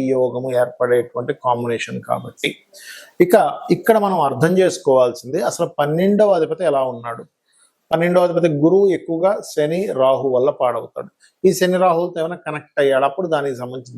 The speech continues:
దానం నేను మీకు వీడియోలో ఏ దానికి ఏ దానం ఇవ్వాలి, ఏ గో సేవ చేయాలి చెప్తాను, అది ఫాలో అవ్వండి, ఖచ్చితంగా బాగుంటుంది.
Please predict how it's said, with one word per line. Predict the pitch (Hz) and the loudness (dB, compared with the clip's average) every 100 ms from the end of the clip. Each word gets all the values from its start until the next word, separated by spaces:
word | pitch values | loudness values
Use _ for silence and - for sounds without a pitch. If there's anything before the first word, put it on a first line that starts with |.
| 117 | -2
దానం | 120 123 | -2 -2
నేను | 131 139 | -4 -2
మీకు | 135 139 | 0 0
వీడియోలో | 139 151 143 139 _ _ _ - 147 143 - 156 147 | 2 4 2 0 _ _ _ 2 2 2 -4 0 4
ఏ | 147 156 165 | 4 4 2
దానికి | 160 160 143 139 | 0 -2 -2 -2
ఏ | 135 | -2
దానం | 139 139 135 | -4 -6 -4
ఇవ్వాలి, | 131 131 131 | -2 0 0
ఏ | 131 131 | -2 -2
గో | 131 - | -4 -2
సేవ | 127 123 | -4 -2
చేయాలి | 120 117 | -4 -4
చెప్తాను, | 120 - 175 139 | -6 -4 -2 -4
అది | 131 - | -2 2
ఫాలో | 131 147 147 | 2 4 2
అవ్వండి, | 135 151 165 139 | 0 -2 -4 -8
ఖచ్చితంగా | - - 123 120 | -10 -10 -4 0
బాగుంటుంది. | 123 - - 120 123 | 0 -2 -12 -10 -10